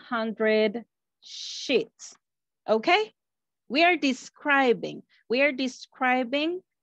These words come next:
uh, the way to sell the paper, uh, the way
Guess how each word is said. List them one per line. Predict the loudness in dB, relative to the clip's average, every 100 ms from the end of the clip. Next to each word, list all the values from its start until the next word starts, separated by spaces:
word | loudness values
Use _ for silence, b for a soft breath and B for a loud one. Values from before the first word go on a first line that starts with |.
| _ -6
uh, | 0 0 0
the | 0 -2
way | 0 0 0
to | -2 -8
sell | -2 -2 0
the | -4
paper, | 0 0 0 -2 -2 -6 _ _ -4
uh, | -4
the | -2 -4
way | 0 2 4 4 2